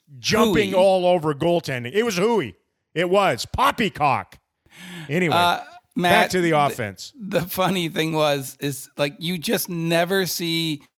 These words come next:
Speaker 2: a goal scored where the guy is standing up. Like, you just don't, right? They don't do that. Like, eight of 'em. The guy just is standing there with his stick on the <laughs> ice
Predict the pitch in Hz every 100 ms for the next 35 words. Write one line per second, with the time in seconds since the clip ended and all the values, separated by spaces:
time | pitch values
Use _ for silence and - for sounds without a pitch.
0 | _ _ 147 143 151 170 156 - 160 151
1 | 143 139 135 139 143 143 156 135 - -
2 | 143 139 143 139 131 113 - - _ _
3 | _ _ _ _ _ 139 135 165 220 220
4 | 302 - - 147 262 381 - 180 214 226
5 | 285 392 127 - _ _ _ _ _ _
6 | _ 190 196 - 247 262 185 131 107 -
7 | _ - 170 214 214 214 - - 175 -
8 | 240 247 233 196 170 170 175 180 - -
9 | 269 - 214 175 175 147 143 151 143